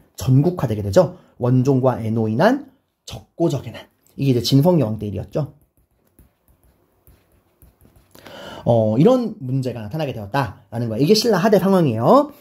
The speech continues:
자, 이런 상황에서 이렇게, 어, 진골 귀족들 간의 왕위 쟁탈전, 중앙정부의 지방 통제력 약화, 농민 봉기의 전국화, 이런, 어, 대환장의 시대에 새롭게 등장한 세력들이 있습니다.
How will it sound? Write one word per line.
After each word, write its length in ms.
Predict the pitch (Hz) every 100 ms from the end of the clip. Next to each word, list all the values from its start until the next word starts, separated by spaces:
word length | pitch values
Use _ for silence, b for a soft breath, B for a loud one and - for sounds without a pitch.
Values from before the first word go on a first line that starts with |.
| B -
자, 160 | 190
이런 280 | 220 320 330
상황에서 640 | 294 254 175 226 - - _ _ _ _
이렇게, 580 | 180 110 147 165 247 262 B B
어, 300 | 135 123 127
진골 420 | - 233 262 240
귀족들 300 | 226 214 196
간의 300 | 175 180 175
왕위 480 | 131 139 226 247 226
쟁탈전, 640 | 165 170 196 254 214 - _ _
중앙정부의 640 | - 185 214 208 196 190
지방 300 | 180 190 190
통제력 420 | 190 262 254 196 156
약화, 420 | - 254 - -
농민 480 | - 160 220 247 196
봉기의 420 | - 208 220 165
전국화, 540 | 143 240 320 - 226 - B B
이런, 440 | 175 175 202 226 - _
어, 260 | 139 135 127
대환장의 640 | 160 214 220 277 277 233 185
시대에 540 | 190 196 202 123 - _ _ _ _ _ _ _ _ _ _ - - B B B B
새롭게 500 | 269 277 269 240 156
등장한 460 | 151 139 135 120
세력들이 340 | 127 175 - 151
있습니다. 320 | - 117